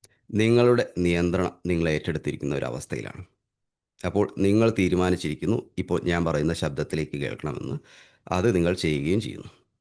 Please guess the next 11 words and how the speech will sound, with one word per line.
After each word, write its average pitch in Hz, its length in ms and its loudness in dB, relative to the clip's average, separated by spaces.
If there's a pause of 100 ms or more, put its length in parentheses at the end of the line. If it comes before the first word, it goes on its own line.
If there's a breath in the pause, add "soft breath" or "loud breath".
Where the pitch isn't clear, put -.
(1160)
ജഡ്ജ്മെന്റ് 82 500 0
ഒന്നുമില്ലാതെ 69 520 -2 (220)
കൃത്യമായിട്ട് 80 720 -2
ഞാൻ 80 180 0
പറയുന്ന 69 300 -2
കാര്യം 76 300 -6 (100)
നിങ്ങൾക്ക് 65 360 -8
കേൾക്കുന്നു. - 340 -14 (1300 soft breath)
അപ്പൊ 107 120 4
ഇങ്ങനെ 135 480 4
കേട്ടുകൊണ്ടിരിക്കുവാൻ, 104 880 2